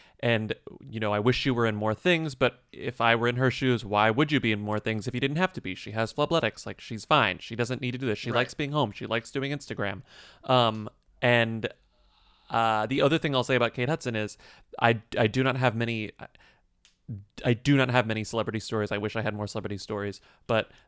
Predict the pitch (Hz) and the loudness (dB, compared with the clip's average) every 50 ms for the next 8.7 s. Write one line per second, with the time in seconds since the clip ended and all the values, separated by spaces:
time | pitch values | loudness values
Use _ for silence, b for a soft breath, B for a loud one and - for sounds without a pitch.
0 | b _ - - 123 113 - - - - 110 104 - - 131 123 110 117 113 113 | b _ -2 0 0 0 0 0 2 2 2 2 2 2 2 2 2 2 0 -2
1 | - - - 113 110 107 104 107 107 113 143 151 143 123 113 113 113 - b b | -2 -4 -4 -2 0 2 2 2 2 2 4 4 4 4 2 0 -2 -6 b b
2 | b b b b 120 117 110 107 107 107 101 117 113 107 110 107 104 104 104 104 | b b b b 0 0 0 0 -4 -4 -2 -2 0 2 2 2 2 2 2 0
3 | 104 104 113 113 113 - 113 113 110 - 113 110 95 - 117 104 110 - 107 104 | 0 2 2 2 2 4 2 2 2 2 0 -4 -4 -2 -2 -2 -2 -2 -2 -4
4 | 101 104 104 - _ _ _ _ _ - - - 120 113 - 147 143 135 120 113 | -4 -4 -6 -10 _ _ _ _ _ -14 -8 -6 -6 -4 0 2 2 2 2 0
5 | - - - - 123 113 98 104 110 110 110 - - - 113 110 104 104 - - | -2 -4 -6 -4 -4 -2 0 2 2 2 2 0 0 -2 -2 -2 -2 -4 -4 -4
6 | - 127 123 117 120 123 - - 123 113 110 123 131 - - - 110 107 104 - | -4 -4 -2 -2 -2 -2 -2 -2 -4 -2 -2 -4 -4 -4 -2 0 0 0 -2 -4
7 | _ _ _ _ _ - - - _ - - - 120 110 107 104 104 - - 120 | _ _ _ _ _ -20 -20 -20 _ -10 -4 -2 0 2 2 2 2 0 -2 -6
8 | - - 123 117 110 107 104 104 95 - 107 110 104 | -6 -2 0 0 0 0 -2 -6 -8 -6 -4 -4 -4